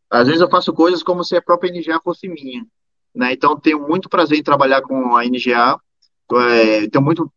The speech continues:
muito prazer, muita felicidade de ver o desenvolvimento dela, o crescimento da N G A, ah, em relação aos produtos também, né? A galera que gosta, porque noventa e nove ponto nove por cento das pessoas que usam a N G A gostam, né?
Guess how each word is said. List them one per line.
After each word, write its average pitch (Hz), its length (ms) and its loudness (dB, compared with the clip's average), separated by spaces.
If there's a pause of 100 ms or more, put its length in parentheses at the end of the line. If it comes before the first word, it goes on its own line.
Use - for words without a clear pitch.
(120)
muito 160 200 0
prazer, 143 360 0
muita 160 200 -2
felicidade 160 460 -2
de 139 60 -4
ver 135 100 -6
o - 20 -6
desenvolvimento 127 680 -8
dela, 123 400 -2 (240)
o 120 80 -4
crescimento 143 600 -2
da 131 120 -2
N 131 140 -6
G 123 100 -4
A, 117 240 0 (460)
ah, 117 640 2
em 123 200 -4
relação 131 260 0
aos 139 80 -6
produtos 131 460 -4
também, 127 580 -4 (260)
né? 117 320 -6
A 120 120 -2
galera 131 340 2
que 131 140 -8
gosta, 131 360 2
porque 147 580 -6
noventa 135 340 -6
e - 20 -12
nove 160 240 -2 (120)
ponto 160 260 -2
nove 156 260 2
por 147 100 -8
cento 151 120 -8
das 131 100 -8
pessoas 131 320 -6
que - 100 -8
usam 135 220 -2
a 131 60 -2
N 127 100 -6
G 120 100 -4
A 117 100 0
gostam, 117 440 0 (500)
né? 123 220 -2